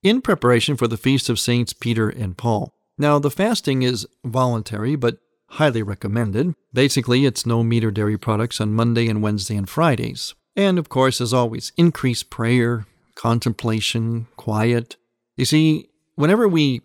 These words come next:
pull back from something, we do that not just for its own sake. We do it so as to replace it with something else. Whether it's time or an activity or food.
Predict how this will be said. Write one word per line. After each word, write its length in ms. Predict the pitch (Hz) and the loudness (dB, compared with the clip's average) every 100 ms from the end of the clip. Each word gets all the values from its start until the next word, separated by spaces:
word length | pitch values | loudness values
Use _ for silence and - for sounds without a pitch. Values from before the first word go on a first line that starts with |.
| - | -2
pull 180 | 151 | 2
back 260 | 123 117 107 | 2 0 -2
from 180 | - 101 | -6 -6
something, 560 | - 151 - 117 120 | -4 -6 -4 -2 -2
we 360 | 113 120 120 117 | 0 0 -2 -4
do 300 | 135 113 170 | -8 -2 0
that 260 | 156 127 - | 2 0 -2
not 340 | 120 151 - | -2 -2 -4
just 240 | 120 123 - | -4 -2 -2
for 160 | 117 | -6
its 120 | 110 | -4
own 200 | 113 101 | -4 -4
sake. 380 | 98 180 165 - _ _ _ _ | -2 -2 -2 -6 _ _ _ _
We 120 | 107 | -16
do 260 | 98 151 175 | 0 4 4
it 180 | - | 2
so 140 | - 123 | -2 0
as 100 | 113 | 0
to 120 | - | -2
replace 680 | 104 - - 135 185 165 - | -6 -6 -4 0 2 0 -4
it 220 | 113 110 - _ - | -8 -8 -18 _ -4
with 160 | 113 | -4
something 540 | - - 101 - 110 - | -2 -2 -2 -2 -4 0
else. 480 | 131 110 - - - _ _ _ _ _ _ | -2 -2 -4 -6 -6 _ _ _ _ _ _
Whether 280 | - 170 170 | 0 4 4
it's 320 | 160 - - - _ _ | 2 0 -10 -12 _ _
time 600 | - 117 117 143 190 185 - _ _ _ - | -4 0 2 2 2 0 -4 _ _ _ -2
or 100 | 117 | 0
an 80 | |
activity 640 | 107 110 - 117 120 160 175 - _ | 0 -2 -4 -2 0 0 -2 -8 _
or 380 | 120 113 120 131 | 0 4 4 4
food. 460 | - 254 160 113 | 4 4 4 0